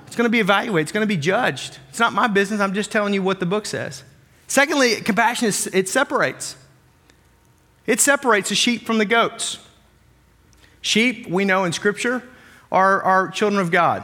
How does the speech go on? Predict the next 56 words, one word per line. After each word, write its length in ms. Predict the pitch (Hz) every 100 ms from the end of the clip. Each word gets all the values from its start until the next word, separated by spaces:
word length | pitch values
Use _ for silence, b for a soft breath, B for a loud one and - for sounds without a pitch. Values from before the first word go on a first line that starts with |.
| -
right? 300 | 143 170 156
They're, 220 | 165 170
they're, 360 | 165 165 170 139
they're, 240 | 175 170
they're 120 | 170
Christ 360 | - 202 180 -
followers, 460 | 156 135 135 113
if 160 | 127 -
you 100 | 123
would. 240 | 120 123 - B B -
Goats 400 | 180 233 240 -
are 40 |
the 80 | 170
people 300 | 156 208 185
that 80 | 170
are 60 | 165
just 160 | 165
kind 180 | 175 147
of 80 | -
playing 280 | 175 165 147
games 360 | 143 120 110
and 80 | 117
causing 340 | 147 135 127
problems. 460 | 120 117 87 - - - b b _
You 80 | 156
ever 60 |
been 100 | 170
around 160 | 175 170
a 60 | 156
goat? 360 | 170 190 180
They're, 220 | 160 165
they're 160 | 165 165
not 220 | 170 156
good 120 | 160
for 140 | 156 113
a 60 |
whole 160 | 127 123
lot 200 | 120 113
of 60 | 107
anything, 460 | 113 107 90 107 - B B B B B B B B - -
right? 320 | 135 143 185 151 -
And 80 | 143
so 120 | 185
as 80 | 170
a 60 | 160
shepherd, 460 | - 233 233 170
if 80 | 160
you 80 | 170
see 240 | - 190
in 100 | 175
Old 160 | 175 185
Testament, 380 | 202 190 160 151
the 60 |
shepherd, 400 | - 185 165 151 B B B -
there's 280 | 160 -
sheep, 520 | - - 233 233 226